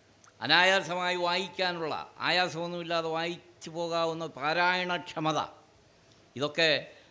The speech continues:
പുസ്തകത്തിൻ്റെ പ്രചാരത്തെ വർദ്ധിപ്പിച്ചിട്ടുണ്ട്. ഇവിടെ തന്നെ നോക്ക്, അത്രയും പത്തിരുന്നൂറ്റമ്പത്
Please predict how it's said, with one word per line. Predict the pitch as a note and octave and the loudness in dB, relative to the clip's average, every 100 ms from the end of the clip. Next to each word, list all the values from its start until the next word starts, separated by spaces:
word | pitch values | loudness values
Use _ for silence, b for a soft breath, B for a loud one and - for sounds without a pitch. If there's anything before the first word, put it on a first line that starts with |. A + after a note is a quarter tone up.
| _ | _
പുസ്തകത്തിൻ്റെ | - - D#3 C3+ D3+ D3 D3+ D#3+ F3+ - - B B B _ - | -2 0 -2 -4 -6 -4 -4 -4 -6 -12 -20 B B B _ -8
പ്രചാരത്തെ | B2+ A#2+ D#3 F3+ F#3 F3+ E3 | -6 0 2 4 2 2 0
വർദ്ധിപ്പിച്ചിട്ടുണ്ട്. | C#3+ G#2+ B2 G2 G2+ A#1 - _ _ _ _ _ _ _ _ _ _ _ _ - | 0 -6 -14 -14 -16 -18 -20 _ _ _ _ _ _ _ _ _ _ _ _ -10
ഇവിടെ | C#3 D#3 | -8 -4
തന്നെ | F3 F3+ | -6 -6
നോക്ക്, | F3+ F3 E3+ C3+ | -8 -8 -10 -8
അത്രയും | D#3+ F3 F3 E3+ E3+ - _ | -8 -8 -8 -10 -12 -16 _
പത്തിരുന്നൂറ്റമ്പത് | C3+ E3 E3+ F3 D#3 D#3+ D#3+ D#3+ | -12 -8 -8 -8 -6 -6 -6 -6